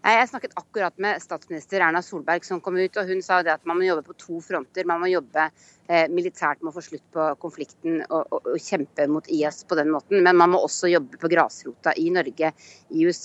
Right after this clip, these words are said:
A, i andre land, i Storbritannia, i Australia, for å hindre at, eh, unge menn og etter hvert også mange unge kvinner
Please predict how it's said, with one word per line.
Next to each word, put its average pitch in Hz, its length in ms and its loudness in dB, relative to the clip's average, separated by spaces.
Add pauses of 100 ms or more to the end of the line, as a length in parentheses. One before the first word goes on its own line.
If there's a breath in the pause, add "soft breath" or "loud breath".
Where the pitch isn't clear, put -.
A, 151 240 6
i 156 160 2
andre 156 320 2
land, 151 240 2
i 151 160 -6
Storbritannia, 151 640 0
i - 20 -4
Australia, 147 480 -2 (380 loud breath)
for 175 340 2
å 160 140 4 (100)
hindre 147 480 -2
at, - 320 -10
eh, 151 220 -2
unge 156 180 -4
menn 151 240 -4
og 151 160 -2
etter 160 160 0
hvert 185 160 0
også 190 140 -6
mange 180 180 2
unge 180 160 2
kvinner 170 540 -2